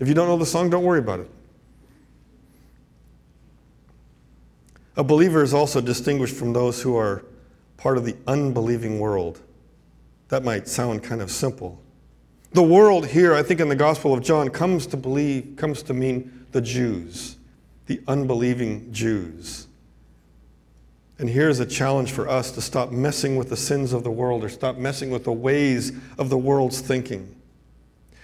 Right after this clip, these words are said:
Notice how Jesus takes this prophetic tone here. In verse six, he said, "My time has not yet come, but your time is always here." Verse seven, "The world cannot hate you,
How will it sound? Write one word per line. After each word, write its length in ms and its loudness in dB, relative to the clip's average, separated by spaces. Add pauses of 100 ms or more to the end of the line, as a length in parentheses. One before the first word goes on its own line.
(120)
Notice 320 4
how 140 2
Jesus 460 0
takes 280 -2
this 120 -4
prophetic 580 -4
tone 420 0
here. 480 -2 (3000)
In 100 -6
verse 240 2
six, 240 0
he 60 2
said, 340 2
"My 200 2
time 420 0
has 180 0
not 180 2
yet 200 0
come, 220 0
but 140 0
your 380 6
time 280 -2
is 120 0
always 300 2
here." 140 2
Verse 240 2
seven, 400 2 (360)
"The 100 4
world 580 6
cannot 340 2
hate 340 2
you, 240 -8